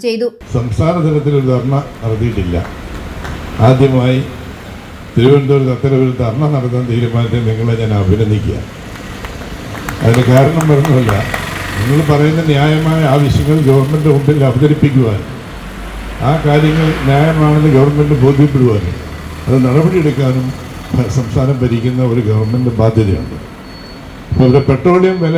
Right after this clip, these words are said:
Speaker 2: ഉൽപ്പന്നങ്ങളുടെ വിലക്കയറ്റത്തേക്ക് വരുന്നു. പെട്രോളിയത്തിൻ്റെ വില കൂടുമ്പോൾ ഉപ്പ് തൊട്ട് കർപ്പൂരം വരെയുള്ള മുഴുവൻ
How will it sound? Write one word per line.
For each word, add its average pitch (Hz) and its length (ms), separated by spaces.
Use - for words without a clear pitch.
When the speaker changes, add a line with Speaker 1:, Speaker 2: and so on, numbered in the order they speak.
Speaker 2:
ഉൽപ്പന്നങ്ങളുടെ 147 640
വിലക്കയറ്റത്തേക്ക് 135 760
വരുന്നു. 104 240
പെട്രോളിയത്തിൻ്റെ 165 680
വില 170 180
കൂടുമ്പോൾ 165 420
ഉപ്പ് - 200
തൊട്ട് 160 260
കർപ്പൂരം 156 460
വരെയുള്ള 151 280
മുഴുവൻ 170 300